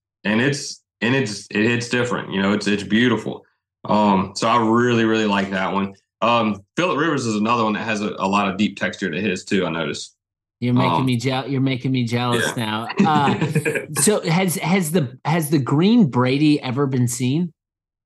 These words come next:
Speaker 1: Um, I've heard rumors. Um, I've never, uh, I've never seen it. I've never seen it. Um, man, that would be, like, a dream come true. I,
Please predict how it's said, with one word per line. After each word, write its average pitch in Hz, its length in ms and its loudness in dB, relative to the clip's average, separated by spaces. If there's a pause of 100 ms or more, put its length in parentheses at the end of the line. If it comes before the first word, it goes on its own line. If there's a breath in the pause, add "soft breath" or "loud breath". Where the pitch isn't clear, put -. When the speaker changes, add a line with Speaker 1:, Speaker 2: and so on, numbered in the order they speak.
(100)
Speaker 1:
Um, 135 360 2
I've 247 220 0
heard 127 240 2
rumors. 131 580 2
Um, 117 400 2
I've 120 200 -2
never, 127 520 -4
uh, 110 400 0 (540)
I've 120 160 0
never 110 300 0
seen 104 260 0
it. 110 100 -6 (400)
I've 101 60 6
never 113 260 4
seen 110 320 0
it. 107 220 -2 (480)
Um, 104 500 4 (320)
man, 107 220 2
that 127 120 2
would 117 140 0
be, 117 120 2
like, 104 360 0 (200)
a 101 120 0
dream 101 640 2
come 101 220 2
true. 107 240 2
I, 131 320 0